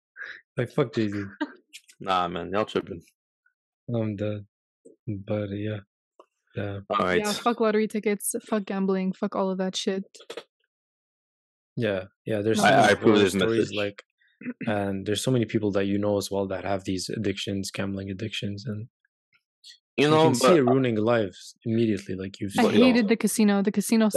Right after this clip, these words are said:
Speaker 3: sucked.
Speaker 2: that's what I, if
Speaker 3: It
Speaker 2: you
Speaker 3: was the
Speaker 2: think you
Speaker 3: worst
Speaker 2: finally got the
Speaker 3: experience of my
Speaker 2: casino
Speaker 1: Oh,
Speaker 3: life.
Speaker 1: talk about your casino experience, Sasha.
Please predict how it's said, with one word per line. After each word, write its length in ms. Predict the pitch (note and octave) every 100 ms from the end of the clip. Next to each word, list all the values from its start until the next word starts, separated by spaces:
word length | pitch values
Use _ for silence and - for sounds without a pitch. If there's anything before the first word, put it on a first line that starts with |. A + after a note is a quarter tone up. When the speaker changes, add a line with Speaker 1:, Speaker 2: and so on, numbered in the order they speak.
| -
Speaker 3:
sucked. 100 | -
Speaker 2:
that's 180 | A2+ G#2+
what 120 | G2 F#2
I, 40 | F2+ - -
if 140 | G#2+
Speaker 3:
It 40 | D3
Speaker 2:
you 40 |
Speaker 3:
was 80 | A3
the 40 | E3+
Speaker 2:
think 100 | -
you 40 |
Speaker 3:
worst 140 | B3 C4
Speaker 2:
finally 160 | C#3
got 60 | A#3+
the 0 |
Speaker 3:
experience 120 | A3 A3
of 60 |
my 100 | G#3 G3+
Speaker 2:
casino 120 | E3+
Speaker 1:
Oh, 40 |
Speaker 3:
life. 80 | D3+
Speaker 1:
talk 160 | E3+ E3+
about 240 | F3 E3
your 200 | C3+ B2+
casino 500 | - B2+ C3+ A2+ G#2
experience, 420 | G#2 - A2 G2+
Sasha. 320 | G#2 G2+ G2